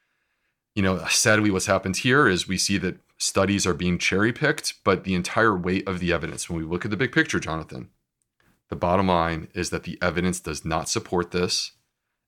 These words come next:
And as I've pointed out, neither does the logic.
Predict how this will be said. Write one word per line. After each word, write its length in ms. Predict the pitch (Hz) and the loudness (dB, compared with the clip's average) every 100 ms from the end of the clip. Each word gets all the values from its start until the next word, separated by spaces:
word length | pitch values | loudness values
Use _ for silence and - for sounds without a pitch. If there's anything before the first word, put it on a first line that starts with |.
| - | 0
And 460 | 104 104 98 101 | 4 4 2 0
as 240 | - 92 87 | -2 -2 0
I've 220 | 85 - | -4 -6
pointed 280 | 92 87 82 | -4 0 2
out, 320 | 78 80 - | 0 0 -4
neither 420 | 85 85 90 90 | -2 2 2 0
does 260 | 76 85 80 | 0 -2 -2
the 100 | 80 | -2
logic. 580 | 78 80 69 55 - | 2 2 0 -10 -12